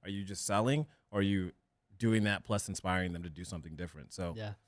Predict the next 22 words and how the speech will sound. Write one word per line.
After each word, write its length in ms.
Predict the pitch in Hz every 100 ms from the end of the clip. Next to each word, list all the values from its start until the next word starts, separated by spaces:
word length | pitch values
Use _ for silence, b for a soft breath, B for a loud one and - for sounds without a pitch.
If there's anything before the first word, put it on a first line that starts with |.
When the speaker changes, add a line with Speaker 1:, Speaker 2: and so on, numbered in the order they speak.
| _
Speaker 1:
that's 180 | 90 -
Speaker 2:
I 40 |
Speaker 1:
why 60 | 110
Speaker 2:
love 100 | 107
Speaker 1:
it's 40 |
Speaker 2:
that. 100 | 107 101
Speaker 1:
important. 320 | 95 80 78 -
Speaker 2:
<clears throat> 60 | -
Speaker 1:
Yeah. 200 | 85 80 - _
Speaker 2:
Um, 440 | - 113 107 101 104 _
you 100 | 123
know, 160 | 110 110
it, 140 | 120 -
it's 160 | 120
so 140 | 147 135
cool 160 | 139
to 60 | 123
hear, 160 | 113 117
you 140 | 107
know, 120 | 104
going 320 | 104 110 117 110
from 380 | - 113 107